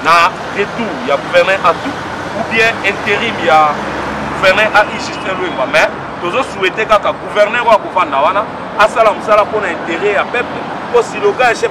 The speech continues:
de l'État lobi, le peuple d'abord. Lelo soki peuple ya province ya Congo Central, babandi ko se retrouver. Omongi ozala avantage, ke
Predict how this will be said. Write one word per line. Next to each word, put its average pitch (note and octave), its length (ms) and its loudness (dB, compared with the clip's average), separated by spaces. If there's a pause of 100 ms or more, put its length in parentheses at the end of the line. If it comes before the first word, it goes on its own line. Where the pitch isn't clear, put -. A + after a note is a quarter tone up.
de E3 80 -4
l'État E3+ 240 -2
lobi, F3+ 260 -6 (300)
le E3 100 6
peuple D#3 340 -2
d'abord. B2+ 300 -4 (360)
Lelo A3 200 2
soki - 400 -8 (560)
peuple B3 240 2
ya F#3 80 2
province F#3+ 400 -6
ya F#3+ 160 -4
Congo - 320 2
Central, C#3+ 360 -4 (280)
babandi F#3+ 400 0
ko F#3+ 80 -4
se D#3 160 -6
retrouver. - 480 -6 (320)
Omongi A#3 240 -2
ozala F3 400 0
avantage, G#3 400 0 (400)
ke F3 80 -2